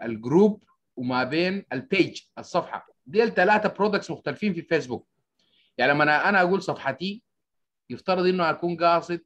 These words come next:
الصفحة بتاعتي اللي بكتب فيها والنا-، ويعني ريد أونلي،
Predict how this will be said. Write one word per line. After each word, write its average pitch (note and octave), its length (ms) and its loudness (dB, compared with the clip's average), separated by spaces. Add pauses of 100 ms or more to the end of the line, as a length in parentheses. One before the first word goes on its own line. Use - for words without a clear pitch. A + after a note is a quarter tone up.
الصفحة D#3+ 400 -8
بتاعتي C3 520 -6
اللي A#2 140 -2
بكتب - 420 -4
فيها E3 540 0 (520)
والنا-، C3+ 480 -2
ويعني B2+ 960 -6
ريد F3 240 -4
أونلي، C3+ 340 -4